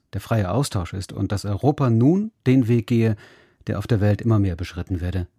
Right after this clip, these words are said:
nämlich den Handel einzuschränken. Volker Treyer wiederum von der D I H K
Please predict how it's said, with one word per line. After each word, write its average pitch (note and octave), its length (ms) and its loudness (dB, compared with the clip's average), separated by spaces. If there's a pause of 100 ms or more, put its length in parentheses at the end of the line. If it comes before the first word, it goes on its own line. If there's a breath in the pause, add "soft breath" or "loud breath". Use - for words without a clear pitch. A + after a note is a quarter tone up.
nämlich G2+ 280 2
den G2+ 180 0
Handel G#2+ 220 0
einzuschränken. F2 680 -8 (320)
Volker A#2+ 280 0
Treyer C#3 340 0
wiederum D3+ 340 2
von A2 140 -2
der G2 100 0
D G#2 140 0
I G#2 180 -2
H G2 120 0
K A#2+ 340 0